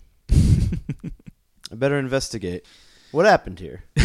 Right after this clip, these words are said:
Speaker 2: Yeah, I mean, for, if it was me, I would have just taken one look at that ear and just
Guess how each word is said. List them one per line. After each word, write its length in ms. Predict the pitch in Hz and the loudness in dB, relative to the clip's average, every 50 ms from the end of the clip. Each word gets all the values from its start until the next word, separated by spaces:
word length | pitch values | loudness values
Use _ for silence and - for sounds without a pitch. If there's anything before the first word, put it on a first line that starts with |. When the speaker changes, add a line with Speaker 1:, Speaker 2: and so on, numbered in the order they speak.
| - - 156 | 10 10 10
Speaker 2:
Yeah, 240 | 165 151 147 131 117 | 10 8 8 8 6
I 80 | 123 131 | 6 4
mean, 280 | 139 135 135 131 131 | 4 2 2 2 0
for, 200 | - - 143 139 | 0 0 0 2
if 160 | - 139 139 | 4 4 6
it 80 | 165 175 | 8 8
was 240 | 170 147 135 120 127 | 10 8 8 8 6
me, 240 | 131 131 131 123 120 | 6 6 8 8 8
I 60 | 117 | 8
would 160 | 113 113 110 | 8 8 8
have 80 | 104 101 | 6 4
just 240 | 107 101 - - | 2 0 2 4
taken 260 | - 117 107 110 104 98 | 4 2 2 2 -2 -2
one 160 | 104 104 104 | -2 -2 -2
look 140 | 101 95 107 | -4 -4 -4
at 100 | 90 95 | -4 -4
that 180 | 92 92 92 | -4 -4 -2
ear 220 | 98 98 98 98 95 | -2 -2 -2 -2 -2
and 180 | 92 92 92 | -4 -6 -8
just 440 | 92 92 90 - - - - - | -8 -8 -6 -6 -6 -6 -8 -12